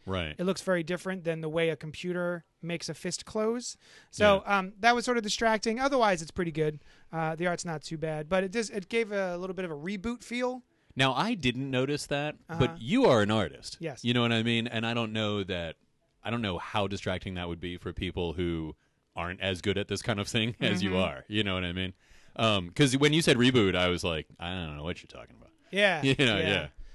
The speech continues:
Speaker 2: Uh, you know, you know the show though. You just don't.
Speaker 1: Oh,
Speaker 2: see it
Speaker 1: I
Speaker 2: in
Speaker 1: know the
Speaker 2: comic
Speaker 1: show.
Speaker 2: book.
Speaker 1: Oh,
Speaker 2: Yeah, yeah,
Speaker 1: definitely, yeah.
Speaker 2: yeah.
Speaker 1: That was a cool
Speaker 2: It
Speaker 1: show.
Speaker 2: looks as if someone had taken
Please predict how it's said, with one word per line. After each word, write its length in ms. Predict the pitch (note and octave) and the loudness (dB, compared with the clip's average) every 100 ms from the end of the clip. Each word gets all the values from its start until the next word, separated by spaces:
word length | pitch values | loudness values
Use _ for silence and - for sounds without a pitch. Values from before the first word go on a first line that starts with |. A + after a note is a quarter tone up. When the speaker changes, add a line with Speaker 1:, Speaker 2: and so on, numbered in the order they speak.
| - - | -20 -10
Speaker 2:
Uh, 60 | F3 | -4
you 100 | G#3+ | 0
know, 80 | A3+ | 0
you 140 | A3 | -2
know 120 | A#3+ | -4
the 80 | E3 | -4
show 220 | E3+ G3 | -2 -2
though. 160 | B2+ G#2+ | -4 -10
You 100 | B2+ | -8
just 160 | E3+ D#3+ | -8 -2
don't. 220 | F#3 D#3 | -2 6
Speaker 1:
Oh, 60 | F3 | 8
Speaker 2:
see 60 | |
it 40 | A#2 | 8
Speaker 1:
I 60 | C3+ | 8
Speaker 2:
in 40 | |
Speaker 1:
know 100 | D#3 | 6
the 80 | G#2 | 4
Speaker 2:
comic 120 | E2+ | 4
Speaker 1:
show. 140 | B2+ D#2 | 4 2
Speaker 2:
book. 80 | D2 | 0
Speaker 1:
Oh, 60 | C3 | 4
Speaker 2:
Yeah, 40 | A#2 | 4
yeah, 60 | |
Speaker 1:
definitely, 460 | E2 A2+ F2 C#2+ D2+ | 4 2 2 -8 -2
yeah. 120 | F2+ - | -2 -2
Speaker 2:
yeah. 80 | C#3+ | -4
Speaker 1:
That 40 | |
was 100 | C#3 | -4
a 40 | - | 0
cool 220 | A#2+ F#3+ | 0 2
Speaker 2:
It 60 | |
Speaker 1:
show. 80 | G#3+ | 4
Speaker 2:
looks 200 | C4+ - | 4 2
as 220 | B3 G#3 | -4 -2
if 100 | G#3 | -2
someone 280 | - G#3 G3+ | -2 -2 0
had 160 | F#3+ E3+ | 0 0
taken 560 | G3 F#3+ F3+ E3 D#3+ | -4 -2 -6 -6 -12